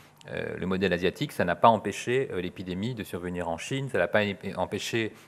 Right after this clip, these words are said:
le Japon d'être très touché, ou la Corée aussi. Donc, euh, ce que, ce que le, les, les, les Asiatiques font mieux que nous, euh, ou différemment de nous, parce qu'il n'y a pas de, de, de valeur, euh, ou de jugement de valeur, c'est qu'ils sont attentifs à la distanciation sociale.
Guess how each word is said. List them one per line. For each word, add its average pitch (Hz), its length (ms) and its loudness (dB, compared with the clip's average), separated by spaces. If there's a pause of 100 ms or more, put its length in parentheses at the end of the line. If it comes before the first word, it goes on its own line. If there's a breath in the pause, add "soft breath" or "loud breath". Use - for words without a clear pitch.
le 95 120 0
Japon 107 340 4
d'être 95 260 0
très - 180 -4
touché, 139 360 -4
ou 123 60 0
la 98 100 4
Corée 117 260 0
aussi. - 300 -6 (400 loud breath)
Donc, 123 320 4 (460 soft breath)
euh, 95 100 2 (280)
ce 127 200 -4
que, 165 200 0
ce - 140 -6
que 160 160 2
le, 135 140 6
les, 107 460 -2
les, 98 200 -4
les 104 340 0
Asiatiques 139 440 2
font 113 160 0
mieux 127 220 2
que 156 120 6
nous, 120 300 4 (880 soft breath)
euh, - 100 -10
ou 101 80 -4
différemment 95 560 2
de 98 100 0
nous, 170 140 2
parce - 180 -6
qu'il - 120 -14
n'y 87 60 -4
a - 40 -6
pas 104 100 0
de, 90 200 -6
de, 85 240 -10
de 87 120 -10
valeur, 117 380 2 (640 loud breath)
euh, - 40 -10
ou 85 60 -10
de 92 80 -6
jugement 98 300 0
de 104 40 -2
valeur, 139 300 6
c'est 120 200 -4
qu'ils - 340 -2
sont 139 160 4
attentifs 127 420 2
à 120 60 8
la 110 100 6
distanciation 110 540 -8
sociale. - 340 -8